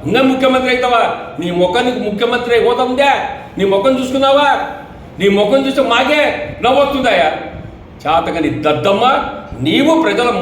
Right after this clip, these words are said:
మోసం చేసే దుర్మార్గు నీవు. నీ ఇవాళ మళ్ళా పార్టీ కార్యాలయ పేరు చెప్పుకొని నీవు ఇవాళ ప్రభుత్వానికి మోసం చేశావు. అందుకనే చంద్రబాబు నాయుడు, మా ముఖ్యమంత్రి చంద్రబాబు నాయుడు విజ్ఞప్తి చేస్తున్నా, ఇమ్మీడియట్‌గా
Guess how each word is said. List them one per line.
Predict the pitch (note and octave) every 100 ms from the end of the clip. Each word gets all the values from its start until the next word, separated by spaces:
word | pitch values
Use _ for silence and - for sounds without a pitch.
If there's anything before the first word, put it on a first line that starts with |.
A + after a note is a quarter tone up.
| G3
మోసం | A#3 A#3+ A#3+
చేసే | A3 A3 D#3+
దుర్మార్గు | D#3+ A3+ C4 C#4+ B3+
నీవు. | A#3+ G#3+ B2 - - -
నీ | C#3 C#3
ఇవాళ | F3 G#3+ G3+
మళ్ళా | B3+ D4+ D4+ - - - -
పార్టీ | D3+ G#3 G#3+ F#3+ -
కార్యాలయ | G3 A3+ A3 G#3 F#3+
పేరు | A3 A3
చెప్పుకొని | A3+ - A3 C4+ C#4 - - - - -
నీవు | G#3 A#3 A3
ఇవాళ | A#3 A3+ -
ప్రభుత్వానికి | A3+ - - C#4+ C#4 B3
మోసం | B3 B3 A#3
చేశావు. | A#3+ A3 G#3+ F3+ - - - - D3+
అందుకనే | A3+ A#3 A3+ A3+ G#3+ -
చంద్రబాబు | A3+ A3+ A3 A3 A3
నాయుడు, | G#3+ G#3
మా | G3+
ముఖ్యమంత్రి | G3+ G#3 A3+ G#3 G3
చంద్రబాబు | G#3 A3+ A3+ A3
నాయుడు | G#3+ F#3+
విజ్ఞప్తి | G3 F#3+ A3+ F#3+
చేస్తున్నా, | G3+ G#3 F#3 E3 - - - -
ఇమ్మీడియట్‌గా | C#4+ E4 - C#4 B3+ A3+